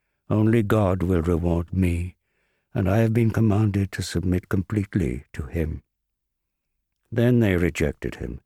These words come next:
Then we delivered him and those with him in the ark, and we made them successors, while we drowned the others who belied our signs.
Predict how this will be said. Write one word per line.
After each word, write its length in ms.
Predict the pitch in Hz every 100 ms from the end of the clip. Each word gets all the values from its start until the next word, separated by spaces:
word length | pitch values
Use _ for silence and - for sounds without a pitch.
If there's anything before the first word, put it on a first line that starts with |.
| _ _ _ _ _ _ _ -
Then 260 | 76 76
we 160 | 82 90
delivered 420 | 95 101 95 87
him 340 | - 85 87 82
and 160 | 85
those 280 | 78 78 78
with 160 | 80 -
him 260 | 78 71
in 200 | 90 78
the 140 | 80 80
ark, 400 | 67 60 - - _ _ _ _
and 160 | 110 98
we 120 | 92
made 260 | 90 82 76
them 220 | 76 78
successors, 760 | - 90 - - 58 52 - - _ _ _ _ _
while 240 | - 71 69
we 180 | 73 67
drowned 480 | 82 85 78 65
the 140 | 64 65
others 380 | 65 67 65 -
who 140 | 69
belied 440 | 67 65 67 64
our 160 | 64 60
signs. 640 | - 64 57 55 57 -